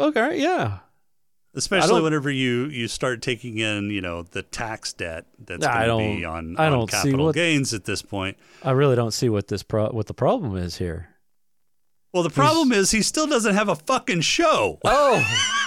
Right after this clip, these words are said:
Speaker 2: He
Speaker 1: Oh.
Speaker 2: didn't do the show.
Speaker 1: Oh. Wow.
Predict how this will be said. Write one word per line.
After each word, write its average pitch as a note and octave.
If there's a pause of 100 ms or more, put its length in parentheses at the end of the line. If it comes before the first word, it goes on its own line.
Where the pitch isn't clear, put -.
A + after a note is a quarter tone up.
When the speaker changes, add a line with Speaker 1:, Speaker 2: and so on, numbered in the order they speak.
(500)
Speaker 2:
He F#4+
Speaker 1:
Oh. D4+
Speaker 2:
didn't F4
do D#4+
the D4
show. F4
Speaker 1:
Oh. C#3 (1400)
Wow. A#2